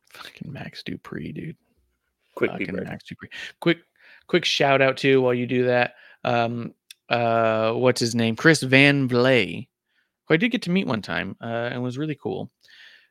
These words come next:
Speaker 1: Uh, he did an interview recently with L A Knight, and in there he even tells the story about Vince McMahon having this vision for the Mo-,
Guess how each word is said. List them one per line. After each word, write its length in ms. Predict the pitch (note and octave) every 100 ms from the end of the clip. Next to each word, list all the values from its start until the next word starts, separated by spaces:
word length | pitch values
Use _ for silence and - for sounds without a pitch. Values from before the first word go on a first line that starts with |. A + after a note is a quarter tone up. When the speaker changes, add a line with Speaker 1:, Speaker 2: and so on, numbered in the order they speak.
| _ _
Speaker 1:
Uh, 120 | B2
he 180 | B2 B2
did 120 | D3+
an 80 | D3+
interview 360 | C#3 C#3 B2+ A#2
recently 500 | B2+ B2 - A#2+ A#2+
with 160 | A#2
L 240 | A2+ A2+ A2+
A 80 | G#2
Knight, 320 | G2+ G#2 G2+
and 140 | G#2+
in 200 | A2 A2+
there 180 | A#2 A#2
he 140 | A2+ A2+
even 180 | A2
tells 260 | A2 A#2 G#2+
the 80 | A#2
story 400 | - B2+ A2+ A2+
about 380 | A2 A2+ A2 A2+
Vince 180 | A2 -
McMahon 460 | - B2 C3+ B2+
having 320 | A#2+ A2 A2
this 180 | A2 G#2+
vision 440 | A2 B2 B2 B2 A2+
for 300 | B2 A2+ G#2+
the 120 | G#2+
Mo-, 260 | G#2 A2 A2+